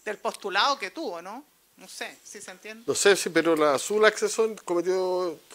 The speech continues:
Speaker 2: tuvo el problema, Nicanor Parra, de meterse con una persona que era profundamente feminista. En, eh, en el año cincuenta. Y él no lo era.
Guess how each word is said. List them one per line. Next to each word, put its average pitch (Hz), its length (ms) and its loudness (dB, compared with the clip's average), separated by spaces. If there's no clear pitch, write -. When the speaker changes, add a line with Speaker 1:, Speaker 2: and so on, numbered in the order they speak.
Speaker 2:
tuvo 180 140 2
el 160 60 -4
problema, 180 480 2
Nicanor 160 300 0
Parra, 170 200 0
de 175 80 2
meterse 160 260 -2
con 160 60 -4
una 156 100 0
persona 151 320 -4
que 147 80 -2
era 147 160 2
profundamente 147 580 -6
feminista. 120 580 -10
En, 98 380 -18
eh, 98 220 -16
en 131 80 6
el 151 60 12
año 156 80 10
cincuenta. 143 540 8
Y 139 80 8
él 160 200 10
no 165 120 10
lo 175 180 12
era. 127 280 6